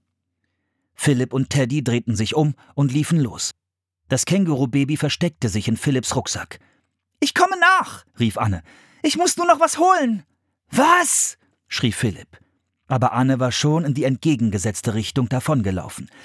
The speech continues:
Komm zurück, schrie Philipp ihr hinterher. Anne! Zweige fielen mit lautem Krachen von den Bäumen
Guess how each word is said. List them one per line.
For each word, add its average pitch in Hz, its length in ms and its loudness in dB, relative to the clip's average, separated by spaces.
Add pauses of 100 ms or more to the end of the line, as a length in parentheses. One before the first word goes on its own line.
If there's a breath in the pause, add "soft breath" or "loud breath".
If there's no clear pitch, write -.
(200 loud breath)
Komm 349 260 4
zurück, 381 720 4 (280)
schrie - 260 0
Philipp 92 400 0
ihr 107 120 0
hinterher. 90 520 -2 (340 loud breath)
Anne! 359 760 4 (920)
Zweige 156 460 0
fielen 117 320 0
mit 113 160 -2
lautem 131 420 2
Krachen 113 420 0
von 123 180 2
den 120 140 2
Bäumen 98 360 0